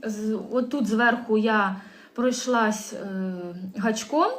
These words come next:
щоб горловинка була, е, більш охайніша, а края я залишила, як є,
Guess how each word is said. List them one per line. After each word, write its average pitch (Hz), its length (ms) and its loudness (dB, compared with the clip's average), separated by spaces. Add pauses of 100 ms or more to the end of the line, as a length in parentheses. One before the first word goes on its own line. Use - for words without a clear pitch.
(160)
щоб 247 320 -2
горловинка 262 760 2
була, 254 360 0 (360)
е, - 40 -14 (160)
більш 247 280 -2
охайніша, 240 640 2
а 240 580 2
края 262 320 4
я 262 160 2
залишила, 247 540 0
як 220 260 0
є, 339 180 0